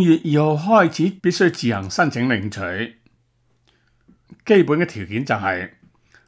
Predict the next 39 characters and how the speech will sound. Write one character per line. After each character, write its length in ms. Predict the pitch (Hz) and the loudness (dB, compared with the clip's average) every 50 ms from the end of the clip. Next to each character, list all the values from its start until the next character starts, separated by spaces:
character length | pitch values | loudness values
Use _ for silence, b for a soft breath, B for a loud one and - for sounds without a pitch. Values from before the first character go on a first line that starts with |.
| b b | b b
你 120 | - 127 131 | -2 0 0
嘅 140 | 131 143 | 2 2
收 300 | 135 - - - 190 170 | 0 0 2 4 4 6
入 80 | 147 127 | 6 6
係 380 | - 123 - - - 156 151 151 | 4 2 2 -4 -2 0 0 2
咪 180 | 151 143 147 | 2 2 2
達 180 | 151 - 151 151 | 2 2 2 2
到 100 | 151 165 | 2 0
二 60 | 180 - - | -2 -2 -4
零 200 | - 156 143 139 | -4 -2 0 0
二 60 | 127 117 | 2 2
二 480 | 117 127 - - 160 139 139 139 139 123 | 0 0 -2 -4 -4 -4 0 0 2 2
年 320 | 120 110 123 175 214 208 | 2 2 2 0 0 -2
一 40 | 156 | -2
月 60 | 135 | -4
份 400 | - - 127 117 113 120 120 - _ _ _ _ _ | -2 0 0 0 0 -2 -4 -8 _ _ _ _ _
社 360 | - - - 135 123 131 135 | -14 -8 -2 0 2 2 2
會 120 | 139 151 | 2 2
最 240 | 170 165 - 135 127 | 0 0 0 -2 0
低 180 | 127 151 156 151 | 0 0 0 -2
收 240 | 147 - - 190 180 | -2 -2 -2 0 0
入 60 | 139 | 0
嘅 160 | 110 101 113 | 0 -2 -6
百 140 | 110 - 120 | -8 -8 -8
分 120 | 107 104 104 | -8 -8 -8
之 80 | 123 | -4
一 80 | 147 139 | -4 -2
百 120 | 127 131 | -2 -2
二 140 | 120 104 90 | -4 -6 -8
十， 200 | 98 95 - - | -12 -12 -10 -10
呢 1080 | 87 85 87 - _ _ _ _ _ _ _ _ _ _ _ _ _ _ _ - 131 123 | -8 -10 -10 -12 _ _ _ _ _ _ _ _ _ _ _ _ _ _ _ -6 -6 -6
個 100 | 135 113 | -4 -6
係 140 | 101 107 | -6 -8
最 220 | - - 120 117 113 | -6 -4 -4 -4 -2
基 140 | - 147 127 | 0 -2 -2
本 160 | - 120 120 | 0 -2 -2
嘅 60 | 123 | -2
條 180 | 117 117 90 82 | -2 -4 -6 -14
件。 440 | 80 82 - 87 87 87 98 117 - | -14 -16 -14 -14 -12 -10 -10 -12 -12